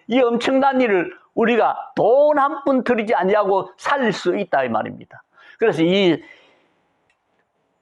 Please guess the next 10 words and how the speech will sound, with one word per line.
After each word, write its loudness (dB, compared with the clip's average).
모임, 0
실천 -2
모임, 0
생명 0
살리기 -2
실천 -2
모임에 0
첫째, 0
운영에 2
있어서, -2